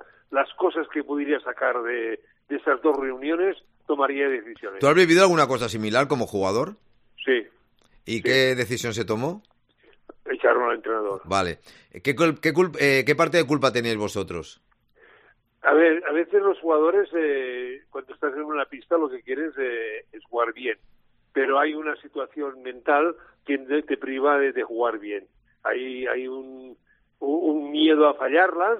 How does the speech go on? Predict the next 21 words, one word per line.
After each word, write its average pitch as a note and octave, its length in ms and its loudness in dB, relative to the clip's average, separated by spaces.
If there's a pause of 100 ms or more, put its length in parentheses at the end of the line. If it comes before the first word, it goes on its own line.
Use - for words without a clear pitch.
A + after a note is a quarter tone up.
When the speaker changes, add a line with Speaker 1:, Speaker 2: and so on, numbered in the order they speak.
(140)
Speaker 1:
y, C#3 480 -14
y C3 60 -10
a A#2+ 60 -12
fallar C3 340 -8
la C3 140 -8
pelota, F3 340 -2
a E3+ 40 -4
fallar C#3 240 -6
un - 180 -16
pase, E3 380 -2 (300)
a B2+ 80 -4
fallar C3+ 240 0
un C3+ 200 -10
tiro, G#3+ 460 -2 (280)
y D3 140 0
esto, F#3 360 -2
pues, D#3 220 -2 (100)
provoca, D3+ 920 -2
este, D3 760 -6 (300)
por C#3+ 180 -2
ejemplo, D3 520 -4